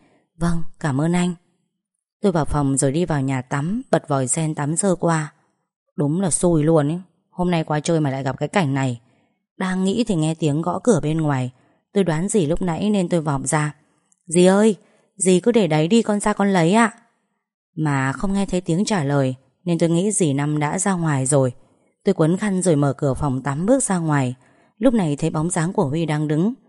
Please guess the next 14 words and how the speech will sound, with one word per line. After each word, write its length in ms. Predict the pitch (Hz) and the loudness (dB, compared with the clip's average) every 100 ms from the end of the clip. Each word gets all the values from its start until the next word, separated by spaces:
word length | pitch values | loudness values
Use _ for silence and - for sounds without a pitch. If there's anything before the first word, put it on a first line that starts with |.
| _ | _
làm 200 | - 165 | -4 -2
tôi 140 | - 175 | 0 0
giật 180 | 170 - | -2 -4
bắn 240 | - 175 254 | -4 -2 2
cả 100 | 240 | 2
người. 340 | 156 151 131 - _ _ _ _ | 4 2 2 -4 _ _ _ _
Chân 180 | 190 170 | -4 0
tôi 100 | 170 | 0
còn 200 | 151 135 | -2 -2
ướt 220 | 196 233 | -2 0
nước 220 | 214 254 | 2 2
nên 200 | 196 175 | 2 2
bị 140 | 156 131 | 2 0
trơn, 260 | 175 165 | 0 0